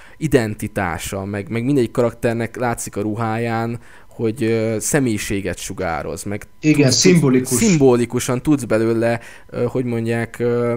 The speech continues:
Speaker 1: információkat
Speaker 2: Következtetni,
Speaker 1: kinyerni,
Speaker 2: igen.
Speaker 1: meg következtetni
Speaker 2: Igen.
Speaker 1: dolgokra.
Speaker 2: Igen, ez egy, ez egy nagyon nagy kosztümtervezés, amit abban a filmben láthatunk. Szerintem az a film nem lenne ugyanaz a kosztümök nélkül.
Speaker 1: Abszolút, abszolút.
Speaker 2: És, és ez a, ha, ha engem kérdezel, ez a definíciója a kosztüm Oscarnak.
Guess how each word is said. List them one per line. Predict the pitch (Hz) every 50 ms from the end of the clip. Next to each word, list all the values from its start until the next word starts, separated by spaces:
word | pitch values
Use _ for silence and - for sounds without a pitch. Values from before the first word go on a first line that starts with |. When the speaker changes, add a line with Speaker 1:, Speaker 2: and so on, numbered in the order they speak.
| 120 120
Speaker 1:
információkat | - 160 165 165 - 127 117 110 95 87 - 135 123
Speaker 2:
Következtetni, | 120 107 - 101 101 - - 113
Speaker 1:
kinyerni, | 104 104 98 98 95
Speaker 2:
igen. | 120 113
Speaker 1:
meg | 101 101 -
következtetni | - 143 120 107 98 - - - 85 - - - - 95 - 101
Speaker 2:
Igen. | 101 101
Speaker 1:
dolgokra. | 95 85 95 101 - - - 107 - - - - - - - - - - - -
Speaker 2:
Igen, | 170 175 175 170
ez | 170 160
egy, | 165 175 170 160 165
ez | 175 156
egy | 170 170
nagyon | 175 175 160 156 143 135 131 127 123 - 135 139 135
nagy | 123 123 120 117 117 113 117 - - 135 - - 190 131
kosztümtervezés, | - 123 120 113 - - 127 113 110 117 120 117 117 113 113 110 117 117 110 -
amit | - 117 117 113
abban | 123 120 123 123 113
a | 110
filmben | - - 123 117 120 113 107
láthatunk. | 107 110 123 120 - - - 135 123
Szerintem | - - 127 123 131 131 135 135 135
az | 131 123
a | 135
film | 131 - - 139 135 131 139
nem | 139 135 135
lenne | 127 120 113 110 110
ugyanaz | 110 107 101 113 107 107 107 101
a | 101 98
kosztümök | - 110 104 - - - 104 98 98 98 98
nélkül. | 117 104 95 95 98 - 110 110
Speaker 1:
Abszolút, | 113 - - 110 101 104 104 -
abszolút. | - - - - - 120 127 120
Speaker 2:
És, | - - -
és | 139 120 -
ez | 160 151 143 139
a, | 139 131 123 123 -
ha, | 110 117 123 127 123
ha | - 135 135 147
engem | 160 165 151 131
kérdezel, | 127 - 151 151 151 139 139 143
ez | 147 147 131
a | 131
definíciója | 117 131 127 - - 131 120 120 117 117 - - 127 117 113 113 113 107
a | 110 113
kosztüm | 113 123 113 110 - - 110 98 98
Oscarnak. | 98 95 - - 80 76 117 - 87 -